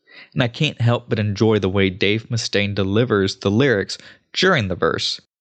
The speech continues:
Very harsh. I always felt that Dave had a unique singing style. You can never mistake his voice on a song, <laughs> that's for sure.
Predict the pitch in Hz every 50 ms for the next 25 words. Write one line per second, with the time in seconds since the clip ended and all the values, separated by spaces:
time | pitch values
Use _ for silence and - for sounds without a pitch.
0 | _ _ _ _ _ _ - 123 113 127 127 135 131 113 - - 101 78 - 107
1 | - - - - - - _ _ _ _ _ _ _ _ _ _ _ _ _ _
2 | - - - 117 123 151 180 180 - - - 127 127 123 120 - - - 165 -
3 | - - 101 107 117 - - 123 110 107 95 95 95 98 101 104 101 - - -
4 | - 143 143 147 139 113 98 98 - - - - - - 55 - - - - _
5 | _ _ _ _ _ _ _ - - _ _ - 123 113 117 120 113 107 107 117
6 | 120 139 151 143 131 113 - - - 120 117 113 - 120 104 104 107 110 107 107
7 | 104 101 - 101 92 85 85 87 - - 104 92 87 90 98 117 - 117 113 -
8 | - - - - - - - 98 92 - 98 117